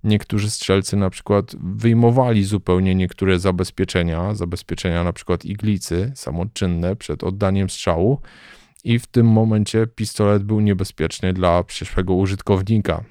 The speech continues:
Na takie rzeczy trzeba zwracać uwagę i takich rzeczy trzeba unikać. Jeżeli ktoś już takie cuda wyprawia z pistoletem, a znam nawet asów, którzy wkręcali śrubę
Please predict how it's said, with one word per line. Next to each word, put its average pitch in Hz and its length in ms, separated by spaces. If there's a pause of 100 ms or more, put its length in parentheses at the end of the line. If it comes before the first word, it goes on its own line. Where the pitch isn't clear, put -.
(120)
Na 98 140
takie 107 300
rzeczy 98 280
trzeba 92 260
zwracać 92 400
uwagę 92 500 (160)
i 117 320
takich 107 320
rzeczy 101 300
trzeba 92 240
unikać. 98 600
Jeżeli 87 380
ktoś 98 340
już 95 180
takie 98 280
cuda 95 320
wyprawia 95 460
z - 80
pistoletem, 92 720 (420)
a 101 100
znam 101 220
nawet 101 380
asów, 104 360
którzy 92 500
wkręcali 98 720
śrubę 90 560